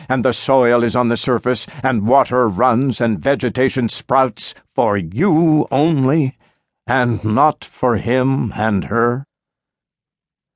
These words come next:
A man's body at auction. For before the war I often go to the slave mart and watch the sale. I help the auctioneer. The sloven does not half know his business.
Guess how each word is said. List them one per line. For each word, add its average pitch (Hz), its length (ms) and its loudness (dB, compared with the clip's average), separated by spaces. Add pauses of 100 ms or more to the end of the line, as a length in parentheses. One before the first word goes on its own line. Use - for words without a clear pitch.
(1700)
A 92 100 -2
man's 113 580 0
body 110 480 0
at 104 120 0
auction. 107 500 -2 (960)
For 120 140 2
before 120 340 0
the 113 120 0
war 113 280 2
I 113 160 4
often 113 360 2
go 113 220 0
to 117 120 -4
the 98 120 -2
slave 110 440 -2
mart 110 380 0
and 92 200 -4
watch 120 360 -2
the 104 140 -6
sale. 117 600 -2 (540)
I 127 200 2
help 147 420 -2
the 160 160 2
auctioneer. 147 920 0 (400)
The 104 100 -4
sloven 127 580 0
does 117 220 -2
not 131 200 2
half 135 300 0
know 139 360 2
his 123 280 -2
business. 113 560 -2